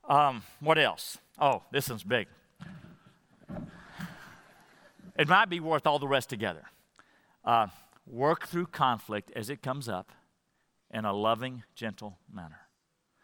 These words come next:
Because if you don't, this is what's gonna happen. You've got all these other things going well for you, but conflict poisons the whole thing.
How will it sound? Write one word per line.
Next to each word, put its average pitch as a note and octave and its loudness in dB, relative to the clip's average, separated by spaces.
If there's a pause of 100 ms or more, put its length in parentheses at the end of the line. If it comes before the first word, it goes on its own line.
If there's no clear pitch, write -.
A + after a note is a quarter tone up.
(120)
Because G3 2
if A3+ -10
you B3+ -8
don't, E3 0
this D3+ -6
is D#3 -8
what's D#3 -2
gonna D#3+ -4
happen. C#3+ 2 (340)
You've C3+ -4
got D#3+ 8
all E3 6
these G3+ -2
other A3 4
things D3 0
going D3 0
well F#3 6
for C3 0
you, A#2 0 (300)
but - -10
conflict C#3+ 2
poisons G2+ -6
the F#2+ -14
whole F#2 -12
thing. F2 -16